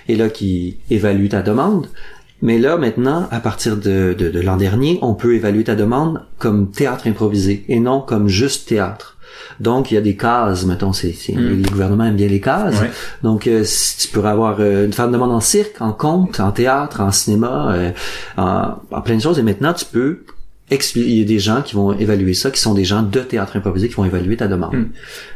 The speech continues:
Speaker 2: Du coup,
Speaker 1: Donc
Speaker 2: ça a simplifié, je, enfin, je suppose, le fait d'avoir justement des financements et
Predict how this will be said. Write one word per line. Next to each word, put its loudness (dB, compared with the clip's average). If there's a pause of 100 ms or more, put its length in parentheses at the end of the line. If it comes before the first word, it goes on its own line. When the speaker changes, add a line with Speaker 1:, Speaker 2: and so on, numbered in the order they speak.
Speaker 2:
Du 0
coup, 0
Speaker 1:
Donc 2
Speaker 2:
ça 2
a 2
simplifié, 0
je, -2 (100)
enfin, -4
je -8
suppose, -4
le 2
fait 0
d'avoir 2
justement 0
des 2
financements 0
et -2